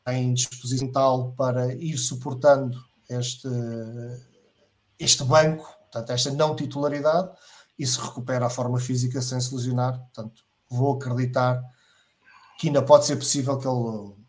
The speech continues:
que ele mostre o seu, a sua qualidade, toda a sua qualidade ao, ao serviço do Benfica, porque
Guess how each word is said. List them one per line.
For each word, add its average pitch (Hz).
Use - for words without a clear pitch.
que 135
ele 131
mostre 127
o 127
seu, 117
a 117
sua 127
qualidade, 127
toda 127
a 123
sua 123
qualidade 127
ao, 113
ao 117
serviço 117
do 117
Benfica, 123
porque -